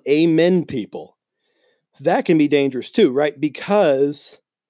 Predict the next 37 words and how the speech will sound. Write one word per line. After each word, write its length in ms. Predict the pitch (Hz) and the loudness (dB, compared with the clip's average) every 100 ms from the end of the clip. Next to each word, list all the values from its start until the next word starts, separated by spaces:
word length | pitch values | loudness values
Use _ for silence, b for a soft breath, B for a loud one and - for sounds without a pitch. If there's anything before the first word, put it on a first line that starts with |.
| - | -10
if 140 | 135 - | -10 -6
they 160 | 123 | -8
don't 380 | 127 170 208 - | 0 2 2 0
amen 400 | 147 139 135 123 | -2 -2 -2 -6
something, 480 | - 131 117 127 135 | -8 -10 -10 -10 -6
you're 120 | 135 | -4
like, 200 | 131 127 _ _ _ _ _ _ 139 | -6 -10 _ _ _ _ _ _ -2
"Oof, 580 | 160 147 - - - _ _ _ _ _ | 0 0 -4 -18 -20 _ _ _ _ _
what 400 | 87 123 156 - 120 | -10 -4 -4 -4 -8
did 200 | 123 107 | -8 -8
I 500 | 117 131 143 151 147 _ 104 104 | -6 -4 -2 -2 -4 _ -20 -12
do?" 380 | 117 127 113 - - | -6 -4 -4 -8 -14
<laughs> 1080 | - - - - - - - - - - - | -14 -12 -4 -4 -2 -8 -8 -20 -20 -12 -4
And 140 | 160 | -2
you 80 | 151 | -2
just 220 | 170 - | -8 -8
kinda 300 | - 175 147 | -2 0 2
wonder, 500 | 135 151 170 151 135 | 0 2 2 2 2
like, 280 | 123 110 104 _ _ _ _ _ - | 0 -2 -6 _ _ _ _ _ -14
"Man, 560 | 131 135 147 151 123 110 | -8 -2 0 0 -2 -2
what, 200 | 143 - | -2 0
what 240 | 139 - | -2 0
did 140 | 143 147 | 0 2
I 160 | 156 | 2
do 180 | 147 143 | 2 -2
wrong 340 | 127 151 175 165 | 0 2 2 2
that 80 | 143 | 2
I 40 | |
didn't 200 | 147 139 139 | 2 0 0
get 120 | 139 | 0
amen?" 380 | 127 131 156 123 | 0 -2 -2 -4
I, 100 | 147 | -6
I 200 | 147 165 | -2 0
was 140 | 190 175 | 2 2
at 100 | 160 | 0
a 60 | |
church 640 | 151 - 175 165 156 - | -4 -2 0 0 -2 -16